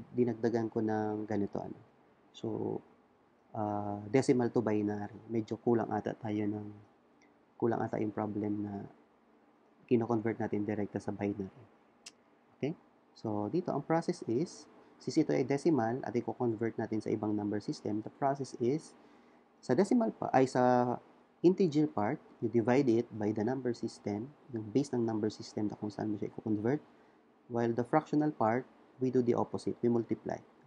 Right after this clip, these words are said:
Okay? So, twenty-two divided by two, that is equal to eleven.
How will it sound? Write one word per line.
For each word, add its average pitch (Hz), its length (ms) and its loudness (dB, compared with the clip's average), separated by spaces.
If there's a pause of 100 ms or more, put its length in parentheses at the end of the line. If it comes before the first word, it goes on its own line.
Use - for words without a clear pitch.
Okay? 139 160 -4 (400)
So, - 240 -6
twenty-two 156 720 0
divided 113 400 0
by 110 320 0
two, 165 240 -6 (240)
that 107 160 -4
is - 80 -8
equal 110 240 -6
to - 80 -6
eleven. 107 480 -2